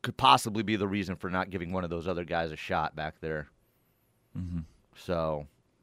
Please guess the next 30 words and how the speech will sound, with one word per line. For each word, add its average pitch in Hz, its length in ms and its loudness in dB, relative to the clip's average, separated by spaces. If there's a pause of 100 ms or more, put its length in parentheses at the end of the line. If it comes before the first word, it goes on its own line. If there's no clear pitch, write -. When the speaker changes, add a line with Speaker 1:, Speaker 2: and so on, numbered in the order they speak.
(1080)
Speaker 1:
it's, - 320 -8 (800)
I 127 40 -2
mean, 175 120 6
there's 196 140 12
no 202 160 12
answer. 214 260 12
I 143 80 12
don't, 180 180 10
I 143 120 12
don't 175 160 10
know 160 100 12
how 143 140 12
to 110 60 10
fix - 340 4
it. 202 160 10
I 135 80 12
mean, 131 220 4 (160)
nobody 220 320 10
does. 82 420 -2 (340)
So, 107 580 8 (1120)
it's 123 160 -2
just 151 280 4
Speaker 2:
Did 147 60 -4
you - 60 -14
think, 185 300 2
uh, 151 200 12
Dylan 147 340 12
was 117 120 8
gonna 135 160 10
play? 127 300 6